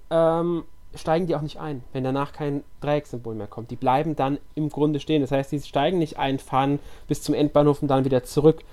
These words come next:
Die warten dann dort, bis der Zug wieder zurückkommt, um sie dort einzusammeln. Das kann auch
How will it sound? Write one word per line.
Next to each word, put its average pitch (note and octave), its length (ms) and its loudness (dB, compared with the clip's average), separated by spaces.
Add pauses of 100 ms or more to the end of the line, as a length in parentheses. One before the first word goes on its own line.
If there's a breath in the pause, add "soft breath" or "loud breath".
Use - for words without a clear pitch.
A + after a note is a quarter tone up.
(180 loud breath)
Die C#3 100 -2
warten D3 280 4
dann D#3 160 4
dort, D3+ 260 2
bis D#3 120 -2
der D3 180 2
Zug E3 240 0
wieder D3+ 200 2
zurückkommt, D3 420 0
um D3 60 0
sie C#3 80 0
dort C3+ 160 -2
einzusammeln. A#2 560 -2
Das G2+ 120 -12
kann C3 160 -4
auch F3 360 -2